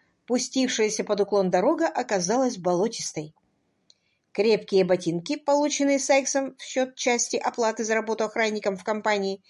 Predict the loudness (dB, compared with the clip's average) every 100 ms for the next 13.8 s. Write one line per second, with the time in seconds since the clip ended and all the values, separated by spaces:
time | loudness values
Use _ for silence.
0 | -20 -20 -18 -4 2 4 4 4 2 4
1 | 2 -2 -4 -4 -2 -2 0 -4 -4 _
2 | _ -16 -14 -2 2 4 2 0 -4 0
3 | 0 0 -2 -6 -2 -2 -2 -4 -8 -4
4 | -4 -2 -2 -2 -4 -8 -12 _ _ _
5 | _ _ _ _ _ _ _ _ _ _
6 | -6 -6 2 4 4 4 4 6 6 6
7 | 6 6 6 4 4 2 0 0 2 2
8 | 2 0 0 0 0 -2 -6 -10 -14 _
9 | _ _ -8 -8 -2 2 4 4 4 0
10 | 0 -2 -2 -4 -4 -4 -4 -4 -4 -4
11 | -2 0 0 -2 -6 _ _ _ _ _
12 | -2 -2 2 2 2 2 0 -2 -6 -4
13 | -2 0 2 2 0 -6 -10 -10